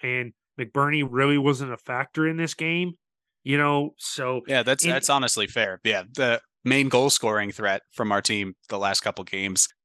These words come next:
Speaker 2: I didn't note him down at all. So, yeah,
Speaker 1: No.
Speaker 2: absolutely.
Speaker 1: He was, he, he had gone missing, so it was kinda one of those deals where just, like, nothing really was going our way,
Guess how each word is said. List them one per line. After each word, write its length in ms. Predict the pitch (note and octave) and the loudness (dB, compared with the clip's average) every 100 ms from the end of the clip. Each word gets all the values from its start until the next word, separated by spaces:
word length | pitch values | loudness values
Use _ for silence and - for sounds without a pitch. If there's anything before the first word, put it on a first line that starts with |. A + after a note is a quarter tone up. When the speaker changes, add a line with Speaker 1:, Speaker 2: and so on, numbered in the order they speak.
| - | -6
Speaker 2:
I 160 | G#2+ G#2 | 0 0
didn't 380 | G#2 A2+ G2+ - - | 2 0 0 -8 -6
note 320 | G#2+ G#2 G#2+ | -2 -2 -2
him 160 | A2 F#2+ | -4 -2
down 220 | F#2 F#2 | -2 -2
at 100 | F2+ | 0
all. 220 | F2 D#2+ | 0 0
So, 160 | - F2+ | -4 -4
yeah, 240 | F2 F2 | -6 -2
Speaker 1:
No. 140 | D3+ B2+ | 0 2
Speaker 2:
absolutely. 680 | G2+ - F#2+ F#2 F#2 F2+ - _ _ | 2 2 0 -4 -6 -10 -18 _ _
Speaker 1:
He 160 | - E3 | 0 4
was, 180 | F3+ D3 | 4 2
he, 340 | C3 F3 F3+ | -2 0 0
he 220 | C#3+ F3 F3 | 0 2 2
had 140 | C#3+ | 2
gone 280 | D3+ D#3+ D#3+ | 0 2 2
missing, 340 | D#3+ D#3 E3+ | 0 -2 -6
so 280 | C#3+ D3+ D3+ | -6 -2 2
it 40 | D#3 | 2
was 200 | D#3 - | 2 0
kinda 260 | E3 F#3 | -2 0
one 180 | E3 D#3+ | 0 0
of 80 | D#3 | 2
those 260 | D3+ C#3 | 2 0
deals 360 | A#2+ D3+ D#3+ - | -2 -2 -2 -2
where 140 | C3 | -6
just, 280 | C3 C3+ - | -4 -8 -6
like, 220 | C3+ A#2+ _ - D3 _ _ _ _ | -6 -6 _ -20 -20 _ _ _ _
nothing 600 | B2+ B2+ C#3 - D#3+ D3 | -6 -2 -2 0 -2 0
really 640 | C3 C3 C#3 C#3 C#3 C3 A#2+ _ | 4 4 6 4 2 -2 -8 _
was 160 | B2 A2+ | -4 0
going 320 | C3+ C3 C#3 | 2 2 2
our 160 | B2+ B2 | 2 4
way, 460 | A#2+ C3 C#3+ D#3 | 4 4 2 0